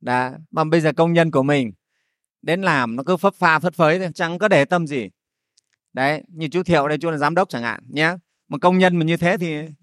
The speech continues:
ông cũng chán đó. Nó chả nhiệt tình công việc thì giao cho nó, nó cũng hờ hà, hờ hững, à, chớp cha chớp chới đó. Nó không có để tâm vào công việc, không đào sâu suy nghĩ, không nhiệt tình.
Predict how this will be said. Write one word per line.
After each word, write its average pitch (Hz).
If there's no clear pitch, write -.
ông 170
cũng 196
chán 185
đó. 196
Nó 208
chả 160
nhiệt 190
tình 190
công 208
việc 190
thì 190
giao 196
cho 202
nó, 202
nó 220
cũng 220
hờ 165
hà, 156
hờ 156
hững, 202
à, 147
chớp 226
cha 202
chớp 226
chới 208
đó. 226
Nó 233
không 240
có 247
để 202
tâm 233
vào 214
công 214
việc, 185
không 208
đào 175
sâu 220
suy 214
nghĩ, 214
không 220
nhiệt 196
tình. 131